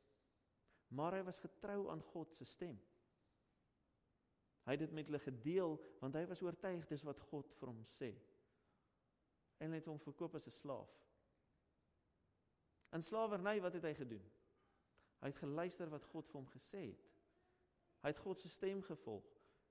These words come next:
En hy het van daar af in die tronk in die onderhoof geword, die onder Farao, die deputy.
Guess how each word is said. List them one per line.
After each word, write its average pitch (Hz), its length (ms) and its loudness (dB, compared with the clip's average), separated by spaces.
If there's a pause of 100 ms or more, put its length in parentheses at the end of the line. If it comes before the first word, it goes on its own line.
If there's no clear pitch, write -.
(720)
En 170 160 4
hy 170 80 8
het 160 140 0 (100)
van 240 240 2
daar 175 300 8
af 175 140 0 (180)
in 240 100 2
die 226 120 -2
tronk 180 420 6
in 143 100 4 (1120)
die 151 160 4
onderhoof 170 640 6
geword, 110 460 -2 (260)
die 147 120 0
onder 165 280 2
Farao, 123 480 0 (140)
die 123 100 -4
deputy. 127 460 -2